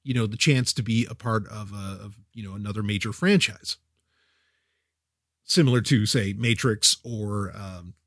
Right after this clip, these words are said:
you know, or Lord of the Rings. So, you know, he did turn some roles down, and it seemed to be on his part. I mean, I think he probably felt that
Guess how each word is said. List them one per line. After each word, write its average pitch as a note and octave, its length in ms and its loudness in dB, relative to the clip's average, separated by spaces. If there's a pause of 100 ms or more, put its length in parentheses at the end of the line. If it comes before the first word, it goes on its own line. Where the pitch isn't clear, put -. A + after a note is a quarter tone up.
(340)
you A#2 80 -4
know, G2+ 80 -2
or F#2+ 120 0
Lord F#2+ 200 -2
of F2+ 60 -6
the F#2 60 -6
Rings. C3+ 340 -2 (400)
So, A#3 500 6 (880)
you A#3+ 100 2
know, G3+ 120 6
he G#3 200 10
did C4+ 280 6
turn A3+ 300 10
some F#3+ 300 10
roles D3+ 300 8
down, A#2 320 4
and B2+ 120 2
it B2+ 60 -4
seemed F#3+ 280 4
to D3 60 4
be D3+ 320 6
on C3+ 140 4
his C3+ 180 6
part. B2+ 300 0
I D3 80 0
mean, E3 260 6 (260)
I G3+ 160 4
think E4+ 380 2
he G#3+ 160 6
probably E3+ 600 6
felt C#3 600 0
that B2+ 500 -2